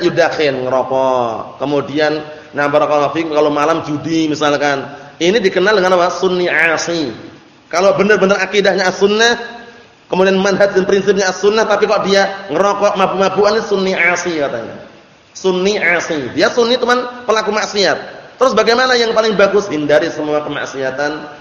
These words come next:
semaksimal mungkin. Sehingga menjadi apa? Menjadi Sunni yang khalis. Paham ya? Na'am, barakallahu fikum. Hati-hati, barakallahu fikum, jangan sampai kita tertipu dengan orang-orang yang hanya sekedar mengaku-ngaku. A-, makna dari ucapan "Kullun yad'i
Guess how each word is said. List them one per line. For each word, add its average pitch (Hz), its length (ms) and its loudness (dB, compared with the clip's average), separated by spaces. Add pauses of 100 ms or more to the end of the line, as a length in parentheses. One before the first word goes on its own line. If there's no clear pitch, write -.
semaksimal 170 560 -2
mungkin. 135 400 -4 (240)
Sehingga 156 320 2
menjadi 156 400 2
apa? 156 560 -2
Menjadi 160 320 0
Sunni 180 400 -2
yang 156 160 -2
khalis. 151 640 0 (400)
Paham 160 160 0
ya? 143 100 2
Na'am, 139 220 0
barakallahu 131 480 0
fikum. 123 320 -6 (420)
Hati-hati, 202 480 2
barakallahu 156 480 2
fikum, 185 240 0
jangan 165 240 0
sampai 170 240 0
kita 185 240 2
tertipu 185 320 2
dengan 175 240 2
orang-orang 180 400 2
yang 170 80 0
hanya 160 240 0
sekedar 165 400 0
mengaku-ngaku. 147 800 -2 (480)
A-, 156 240 -4
makna 190 320 0
dari 175 240 2
ucapan 175 480 0
"Kullun 185 640 2
yad'i 175 400 2